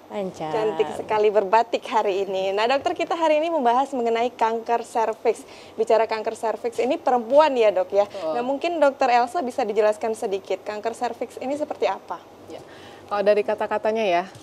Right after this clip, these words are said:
Speaker 3: ada kanker, ada serviks. Kang-, kanker artinya kita tahu kanker itu adalah,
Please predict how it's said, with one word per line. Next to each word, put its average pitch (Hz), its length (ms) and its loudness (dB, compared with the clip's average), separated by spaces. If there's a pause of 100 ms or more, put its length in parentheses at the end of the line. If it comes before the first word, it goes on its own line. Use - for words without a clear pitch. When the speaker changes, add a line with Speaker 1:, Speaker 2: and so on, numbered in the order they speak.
(140)
Speaker 3:
ada 170 240 -8
kanker, 180 480 -2
ada 180 160 -4
serviks. - 800 -10
Kang-, 170 320 -12
kanker 185 400 -4
artinya 196 320 -6
kita 214 160 -4
tahu 190 240 -2
kanker 175 320 -8
itu 175 240 -6
adalah, 180 400 -2